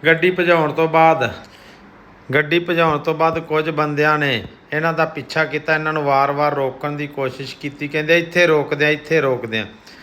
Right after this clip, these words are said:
ਪਰ ਸ-, ਪਿੰਡ ਦੇ ਵਾਰ-ਵਾਰ ਸਿੱਖ ਵਾਲੇ ਵਾਲੇ ਰਸਤੇ 'ਤੇ ਅੱਗੇ ਕੁਝ ਬੰਦੇ ਅੱਗੋਂ ਆ ਕੇ ਮੋਟਰਸਾਈਕਲ ਨਾਲ ਇਹਨਾਂ ਦੀ ਗੱਡੀ ਘੇਰ ਕੇ ਜਦੋਂ ਇਹਨਾਂ ਦੀ ਗੱਡੀ ਦੀ ਤਲਾਸ਼ੀ ਲਈ ਤੇ ਜਿਹੜੇ ਇਹਦੇ ਵਿੱਚ ਪੰਜ ਛੇ ਕੁਇੰਟਲ ਕਣਕ ਇਕੱਠੀ ਕਰੀ ਫਿਰਦੇ ਸੀ,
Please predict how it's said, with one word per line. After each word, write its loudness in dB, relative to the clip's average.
ਪਰ 4
ਸ-, -6
ਪਿੰਡ 0
ਦੇ 4
ਵਾਰ-ਵਾਰ 4
ਸਿੱਖ -2
ਵਾਲੇ 4
ਵਾਲੇ 4
ਰਸਤੇ -2
'ਤੇ -2
ਅੱਗੇ 2
ਕੁਝ 0
ਬੰਦੇ 0
ਅੱਗੋਂ 0
ਆ 2
ਕੇ -4
ਮੋਟਰਸਾਈਕਲ -4
ਨਾਲ 0
ਇਹਨਾਂ -2
ਦੀ -4
ਗੱਡੀ 0
ਘੇਰ 2
ਕੇ -2
ਜਦੋਂ 0
ਇਹਨਾਂ 0
ਦੀ -4
ਗੱਡੀ -2
ਦੀ -4
ਤਲਾਸ਼ੀ -2
ਲਈ 0
ਤੇ -2
ਜਿਹੜੇ 0
ਇਹਦੇ 0
ਵਿੱਚ 0
ਪੰਜ -4
ਛੇ -8
ਕੁਇੰਟਲ -2
ਕਣਕ -2
ਇਕੱਠੀ -4
ਕਰੀ 2
ਫਿਰਦੇ 0
ਸੀ, -8